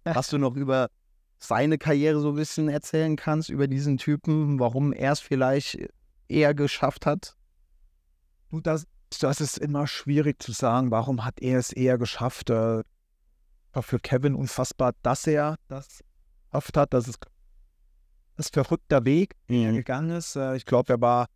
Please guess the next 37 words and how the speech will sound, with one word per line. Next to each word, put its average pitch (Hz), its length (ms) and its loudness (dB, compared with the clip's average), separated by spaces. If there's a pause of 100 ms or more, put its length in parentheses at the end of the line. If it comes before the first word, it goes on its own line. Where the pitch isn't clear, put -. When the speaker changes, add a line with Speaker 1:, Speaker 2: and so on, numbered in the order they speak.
(320)
Speaker 1:
äh, 120 400 2 (160)
ja, 123 240 4
schon 120 360 0 (320)
sieben 151 720 -4 (1000)
oder 160 180 2
so, 151 160 0
als 143 140 0
er 123 80 2
damals 143 340 0
hier 120 160 0
weggegangen 143 560 0
ist, - 220 -6
bevor 131 260 -4
er 131 80 -2
zu - 140 -8
Saarbrücken 127 340 -2
Speaker 2:
Der 113 140 2
Regionalliga, 120 760 2
muss 104 180 -4
man 104 140 2
dazu 98 260 -4
sagen. 139 300 -4 (960)
Speaker 1:
äh, 139 400 0
bevor 139 260 -2
er 143 60 0
zu - 140 -6
Saarbrücken 139 600 -4
kam. 151 480 -2 (360)
Äh, 135 260 0
ich - 80 -8
glaub, 139 180 0
bei 139 120 2
zwei, 131 420 -2
drei 135 260 -2
Vereinen, 143 800 -2
ähm, 131 300 0 (160)
wegen 139 280 0